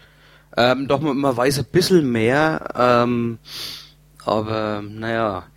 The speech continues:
Also erstmal auf, auf, noch auf die zwei Filme, äh, einzugehen. Der erste Film ist ja eigentlich auch eine Umsetzung von dem kompletten Anime, bis auf diesen letzten Teil mit die fünf. Äh, weil es endet ja mit diesen, ähm, mehrarmigen Alien.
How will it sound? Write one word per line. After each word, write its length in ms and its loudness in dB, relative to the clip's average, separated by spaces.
Also 180 2
erstmal 280 2
auf, 180 0
auf, 200 -2
noch 220 -6
auf 100 -8
die 120 -8
zwei 180 -8
Filme, 380 -4
äh, 60 0
einzugehen. 680 -2
Der 80 4
erste 300 4
Film 340 6
ist 160 0
ja 140 0
eigentlich 240 0
auch 160 2
eine 160 0
Umsetzung 760 -2
von 560 -2
dem 300 0
kompletten 520 -4
Anime, 400 2
bis 220 -4
auf 140 -4
diesen 280 -6
letzten 400 -6
Teil 220 -2
mit 140 -6
die 60 -8
fünf. 360 -14
Äh, 320 2
weil 140 4
es 140 0
endet 340 2
ja 180 6
mit 680 -2
diesen, 760 -4
ähm, 600 -4
mehrarmigen 880 0
Alien. 380 -6